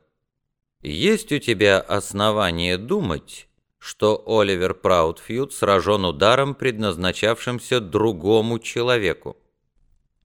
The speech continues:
«Есть», — ответил Смит. «Но неверное это дело и опасное —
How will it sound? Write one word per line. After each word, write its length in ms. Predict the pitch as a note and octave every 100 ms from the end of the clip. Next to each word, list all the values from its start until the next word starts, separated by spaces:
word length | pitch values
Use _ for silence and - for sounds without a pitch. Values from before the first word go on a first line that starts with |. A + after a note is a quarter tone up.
| _ _ _ _ _
«Есть», — 720 | D2 D#2+ F2 F#2 G2 - - _ -
ответил 560 | D2 - E2 D#2+ E2
Смит. 400 | - - C#2+ C#2 _ _ _ _ _ _ _ _ _
«Но 280 | - C#2+ F#2
неверное 800 | B2 C3 A2 C#3 D#3 D3 B2 G#2
это 240 | F2 F#2
дело 420 | E2+ E2+ F2 D#2+ D#2
и 120 | D#2+
опасное — 960 | E2 D2+ - F2 G#2+ A2+ G#2 D#2+ B1+